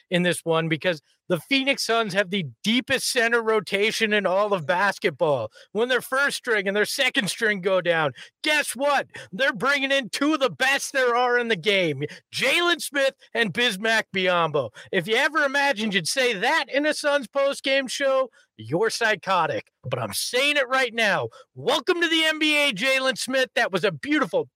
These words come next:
performance tonight. I cannot, uh, you know, I'm glad that I could personally motivate you to finally have this kind of a game.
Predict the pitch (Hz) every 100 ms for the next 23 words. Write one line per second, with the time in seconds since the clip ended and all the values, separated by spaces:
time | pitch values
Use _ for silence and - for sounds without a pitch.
0 | _ - _ _ _ 254 214 302 285 277
1 | 262 - - - _ 262 262 262 254 -
2 | 202 233 233 233 220 214 208 190 190 185
3 | 180 180 208 190 220 220 185 233 240 220
4 | 214 196 196 185 - 214 185 - 175 160
5 | 160 160 143 143 131 127 120 117 - -
6 | _ 202 - - 240 233 208 180 196 180
7 | 170 165 - 175 170 151 139 156 147 143